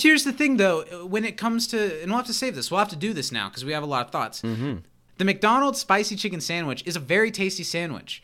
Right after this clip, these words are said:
Speaker 2: Mm-hmm.
Speaker 1: But I've had spicy chicken sandwiches from McDonald's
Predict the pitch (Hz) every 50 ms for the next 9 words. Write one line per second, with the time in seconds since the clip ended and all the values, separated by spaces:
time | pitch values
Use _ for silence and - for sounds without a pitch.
0 | - - 110 127 123 135 131 135 - - 135 143 170 208 196 196 247 262 247 240
1 | 240 196 185 175 170 170 - - - - 190 185 190 190 196 - - 185 170 151
2 | - 160 151 160 165 156 - 143 135 - 147 123 117 101 - 127 165 202 196 175
3 | 151 143 143 -